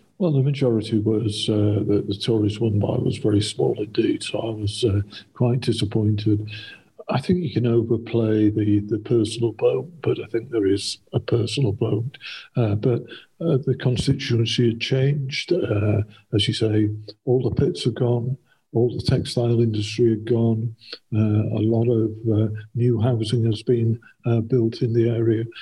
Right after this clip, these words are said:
So the demography was changing. And I think, uh, I mean, if I'm candid with you, uh, some of these places have been, you could use the, uh, phrase red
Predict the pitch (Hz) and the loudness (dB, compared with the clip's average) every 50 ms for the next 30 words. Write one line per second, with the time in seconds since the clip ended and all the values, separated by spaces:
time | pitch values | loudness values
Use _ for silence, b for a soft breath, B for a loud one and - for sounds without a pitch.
0 | B B B - - 139 127 110 104 107 113 135 135 120 123 135 131 120 - 123 | B B B -8 -2 0 0 0 0 0 0 0 0 2 2 2 0 0 0 -2
1 | 120 - - 120 113 113 117 117 113 - - - - 117 117 120 117 110 - - | -2 -2 0 0 0 2 2 0 0 0 -4 -2 -2 0 0 0 -2 -2 -2 -2
2 | 135 151 143 131 135 B B B B B B B B - 170 175 190 - - 214 | -2 0 0 -2 -2 B B B B B B B B -4 0 0 0 2 2 2
3 | 180 180 - - - - 127 123 113 113 113 117 117 B B B B _ - 139 | 0 0 -2 -8 -4 0 0 2 2 2 0 -2 -4 B B B B _ -6 -4
4 | 131 135 131 123 120 117 - - - 147 - - - 120 135 120 113 113 110 101 | 0 2 2 2 2 0 0 0 -2 -2 -4 -4 -2 0 0 2 2 0 0 0
5 | 107 110 107 101 107 - - - - 127 - _ _ - 135 127 117 113 113 113 | 0 0 -2 0 0 0 0 0 -2 -4 -6 _ _ -4 -2 0 2 2 2 0
6 | 113 B B B B B - - - 196 180 165 131 123 127 117 113 - - - | -2 B B B B B -16 -4 -2 0 0 0 0 0 0 -2 -2 -6 -10 -4
7 | - 120 117 117 - - 113 110 - 113 110 104 104 - 117 110 117 120 110 117 | -2 0 0 0 0 -2 -4 -2 0 0 -2 -2 -2 -2 -2 0 0 0 0 -2
8 | 117 - - 143 147 127 113 113 113 113 - - 113 107 107 104 101 98 98 - | -4 -2 0 0 2 2 2 2 2 0 0 0 0 2 2 2 2 0 -4 -6
9 | B B B B _ - 123 113 110 107 104 - - 113 113 110 107 104 - 117 | B B B B _ -2 0 2 2 0 -2 -2 -2 0 2 2 0 0 2 0
10 | 113 113 110 | 0 0 0